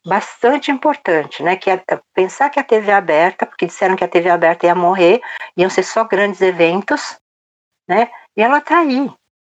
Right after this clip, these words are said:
sabe? Então, os conteúdos têm que continuar sendo realizados e,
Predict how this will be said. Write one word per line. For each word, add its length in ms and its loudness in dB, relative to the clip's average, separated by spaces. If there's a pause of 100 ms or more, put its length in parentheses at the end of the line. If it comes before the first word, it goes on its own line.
(500)
sabe? 220 0
Então, 300 2
os 100 -4
conteúdos 480 0
têm 160 0
que 160 -14
continuar 420 2
sendo 220 -2
realizados 760 0 (580)
e, 80 2